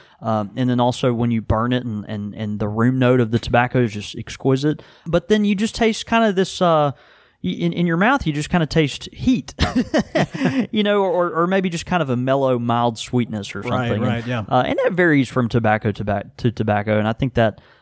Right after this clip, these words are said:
Speaker 1: uh, you know, is, uh, is understandable. So,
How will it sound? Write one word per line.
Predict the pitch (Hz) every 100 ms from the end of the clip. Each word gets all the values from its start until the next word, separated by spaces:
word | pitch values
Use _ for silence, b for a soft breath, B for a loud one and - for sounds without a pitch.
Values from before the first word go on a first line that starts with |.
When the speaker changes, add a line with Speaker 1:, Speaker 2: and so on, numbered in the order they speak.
| b
Speaker 1:
uh, | 123 120 110 107 -
you | 135 123
know, | 117
is, | 110 107
uh, | 110 104 101 101 - -
is | 123 120
understandable. | 117 110 - 110 110 107 104
So, | - 117